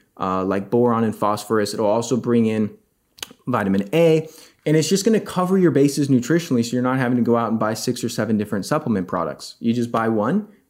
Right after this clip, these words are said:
and you're set. And so it's very simple and really makes people's life easier. So I'll put that link in the show notes below this video, below this podcast episode, so that everyone that's interested can check that out. And that's gonna be a great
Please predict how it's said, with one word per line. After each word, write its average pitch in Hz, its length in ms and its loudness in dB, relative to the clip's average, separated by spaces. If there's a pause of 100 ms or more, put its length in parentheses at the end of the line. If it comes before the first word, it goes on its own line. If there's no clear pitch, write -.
(160)
and 127 140 0
you're 117 80 2
set. - 420 -8 (240)
And 127 160 2
so 135 180 2
it's 120 140 -4
very 151 440 2
simple 123 400 0
and 107 200 0
really 139 220 4
makes 117 240 2
people's 110 320 -4
life 98 220 -4
easier. 80 340 -6 (360)
So 120 160 0
I'll 120 100 2
put 170 200 2
that 165 180 2
link 160 260 4
in 147 160 2
the 131 80 6
show 165 240 2
notes 165 280 2 (300)
below 127 280 2
this 143 200 0
video, 139 320 4
below 120 300 2
this 135 160 2
podcast 123 540 -2
episode, 113 500 -2 (180)
so - 140 -4
that 117 260 2
everyone 127 400 2
that's 113 180 0
interested 131 500 -2
can 101 120 -4
check 117 280 -4
that 110 160 -2
out. 104 320 -2 (260)
And 101 400 -2
that's 104 180 -4
gonna 110 140 -2
be 101 120 0
a 98 40 2
great 113 540 -2